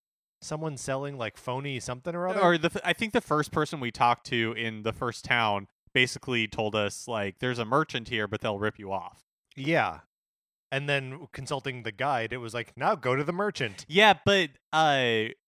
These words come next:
Speaker 2: when I was doing some research on this, the thing is that the townspeople are sometimes not entirely truthful or are,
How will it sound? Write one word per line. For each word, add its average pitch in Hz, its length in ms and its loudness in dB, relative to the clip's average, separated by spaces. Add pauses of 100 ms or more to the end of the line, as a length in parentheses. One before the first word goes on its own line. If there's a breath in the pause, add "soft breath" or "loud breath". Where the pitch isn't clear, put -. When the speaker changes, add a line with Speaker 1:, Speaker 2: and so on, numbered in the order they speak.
(160)
Speaker 2:
when 151 140 0
I 151 80 2
was 147 100 -2
doing 165 260 -4
some 143 180 -10
research 131 280 -2
on 117 220 -4
this, 110 240 -4
the 123 120 -4
thing 175 180 -4
is 131 160 -4
that 123 240 0 (300)
the 139 100 -2
townspeople 139 1080 -4
are 123 120 -2
sometimes 131 640 -6
not 113 320 -2 (240)
entirely 117 420 -4
truthful 110 840 -6
or 120 200 -2
are, 107 420 6